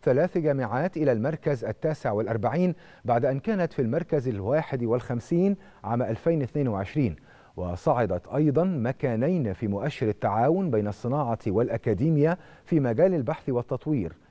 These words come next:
لتصبح في المرتبة الخمسين في العالم، بالإضافة إلى أن مصر قد صعدت ثلاثة مراكز في مؤشر الابتكار العالمي خلال العام الماضي،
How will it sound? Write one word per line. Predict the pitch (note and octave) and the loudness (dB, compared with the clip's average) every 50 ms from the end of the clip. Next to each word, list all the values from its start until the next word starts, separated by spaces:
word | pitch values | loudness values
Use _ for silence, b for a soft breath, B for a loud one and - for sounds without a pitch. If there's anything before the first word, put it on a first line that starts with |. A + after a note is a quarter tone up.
| b G2 | b -8
لتصبح | G2+ - D3 D#3+ - A2+ F#2+ D#3 - - F#3 F#3 | -6 -4 -4 -4 -4 -2 -4 -4 -4 -2 -4 -2
في | - C3+ | 0 0
المرتبة | A2 G2+ G2 - - - D#3+ C#3 B2+ - - | 0 0 0 -2 -2 -2 0 0 0 0 -2
الخمسين | A2 - - B2+ A2+ G#2+ - - - D#3+ F3+ F#3 | -6 -6 -4 -4 -4 -4 -4 -2 -2 0 0 0
في | F3 - E3 | 0 0 0
العالم، | D3 A#2 A2 B2+ G#2+ F#2 E2+ D#2+ D2+ B B B B B B B B B | 0 2 2 2 2 2 0 -4 -6 B B B B B B B B B
بالإضافة | - F2 E2+ E2+ F2+ G#2+ B2+ D3 - - F#3 F3+ - | -10 -8 -6 -4 0 2 2 0 2 0 -2 0 0
إلى | G3 F#3 C#3+ A#2+ A2+ G2+ | -2 0 2 2 2 2
أن | G#2 G#2 G2+ A2+ | 0 0 0 0
مصر | D#3 D#3 - - E3 - b b b b b b | 0 -2 -2 -2 -4 -4 b b b b b b
قد | - C3 G#2 F#2+ - | 0 0 0 0 -6
صعدت | - - G3+ D#3+ A2+ G2 E2+ A#2 D#3 - - - - | -4 -2 -2 0 0 -2 -4 -4 -4 -6 -8 -14 -6
ثلاثة | - C3 A2+ B2+ F3 G3 - G3+ F#3 - F#3 | -2 -2 0 0 0 -2 -2 -4 -2 -2 -2
مراكز | D#3+ C#3+ C3 B2 A#2+ A#2+ - - G#2+ F#2 D#2+ - | -2 0 2 2 2 0 0 -2 -4 -4 -4 -6
في | - - C3+ A2+ | -6 -4 -2 0
مؤشر | A2 A2 A#2+ D#3+ - - C3+ A2 | 0 0 -2 -4 -4 -2 0 0
الابتكار | A2 G#2+ G#2 - - A2+ - D3+ C#3 C3 | 2 0 0 -2 -4 -2 0 2 2 2
العالمي | A#2+ A2 A2 A#2 A2+ A2 B2 F#3+ D#3 G#2+ | 2 0 2 2 2 2 2 2 0 -2
خلال | - - A2 A2 A2 G#2+ | -2 -2 0 2 2 2
العام | G2+ G2+ G#2+ B2+ B2 | 2 0 0 0 0
الماضي، | A2+ A2+ C3+ D3 D#3 D3+ D3+ F3+ F#3 | 2 2 2 2 2 4 2 0 0